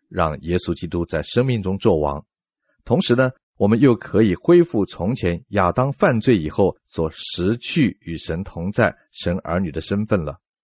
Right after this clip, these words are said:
以弗所书第二章第一节说：“你们死在罪恶过犯之中，他叫你们活过来。”活过来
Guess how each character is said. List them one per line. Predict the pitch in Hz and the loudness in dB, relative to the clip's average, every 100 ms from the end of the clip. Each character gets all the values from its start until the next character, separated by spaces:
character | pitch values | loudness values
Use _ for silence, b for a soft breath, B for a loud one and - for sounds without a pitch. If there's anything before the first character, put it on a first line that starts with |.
| _ _ _ _ _ | _ _ _ _ _
以 | 92 | -4
弗 | 101 | -2
所 | 95 82 | 0 -2
书 | - 95 | 0 0
第 | 104 | 2
二 | 87 | 2
章 | 85 87 87 | 0 -2 -4
第 | 87 | -6
一 | 85 | -6
节 | 80 73 | -6 -8
说 | - 87 78 - _ _ _ _ | -4 -4 -4 -8 _ _ _ _
：“你 | - | 0
们 | 117 165 | 2 2
死 | - 98 | 0 -4
在 | 92 127 104 | 2 4 4
罪 | 98 - 180 131 | 2 4 6 6
恶 | 131 131 92 | 6 4 4
过 | - 196 120 | 2 4 4
犯 | 90 101 82 | 2 -2 -2
之 | 92 | -4
中， | 90 92 95 _ _ _ _ | -2 -2 -2 _ _ _ _
他 | - - 107 104 104 | -10 0 2 2 2
叫 | - 92 | 2 0
你 | 76 | 0
们 | 76 | -8
活 | - - | -8 -6
过 | 82 90 | 0 0
来。” | 71 - _ _ _ _ _ | 0 -6 _ _ _ _ _
活 | - - 90 147 | -10 2 4 4
过 | 170 151 | 4 4
来 | 76 78 | 2 -6